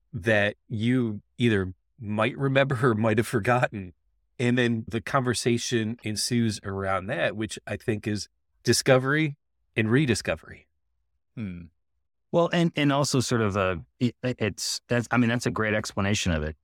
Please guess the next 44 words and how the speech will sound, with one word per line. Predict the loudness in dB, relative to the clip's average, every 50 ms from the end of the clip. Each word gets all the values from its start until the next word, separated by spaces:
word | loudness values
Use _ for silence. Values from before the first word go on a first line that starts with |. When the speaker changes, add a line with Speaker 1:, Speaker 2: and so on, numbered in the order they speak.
| _ _
Speaker 3:
'cause | -4 -4 -2
that's, | -2 -4 -4 -6 -10 -6 -4
that's | -2 -2 0 0
a | 0
lot | 0 2 2 4 2
of | 2 0
what | -2 -2 -2
we | -2 -2 -2
do. | -2 -2 -2 0 0 0 -2 -4 -8 _ _ _ _ _ _ _ _ _ _
And | -2 0 2
I'm | 2 2 4 4
not, | 4 4 2 2 0 -2 _ _ _ _ _ _ _
I | 0
mean, | 2 2 2 0 -2 _ _
there | -8 -4 0 2 2 4 2
has | 2 0
been | -2 0 2 4 4 4
moments | 4 4 4 2 2 2 0 0 -2
where | 0 2 2
I | 4 4
was | 2 2 2
reluctant | 2 2 2 0 0 0 2 2 2 2
to | 0
talk | 0 2 0 0 2 0
about | 0 0 0 0
a | 0
particular | -2 -4 -2 -2 -2 -2 -2 -2 -4
sketch. | -2 -2 0 0 0 -2 -4 -6 -8 -10 _ _ _ _ _ -2
And | 0 2 2 2
then, | 2 2 2 2 2
Speaker 2:
Yeah. | 2 0 -2 -6 -8 _ _ _ _ _ _
Speaker 3:
you | 0 0
know, | 2
whether | 4 4 4 4 4
it | 4
was | 2 2 2
not | 2 0 0 0
necessarily | -2 0 0 0 0 0
the | 0
subject | 0 2 2 2 2 2 0
matter, | 0 0 2 2 2 2
it |
was | 0 0 0 -2
like, | -2 -2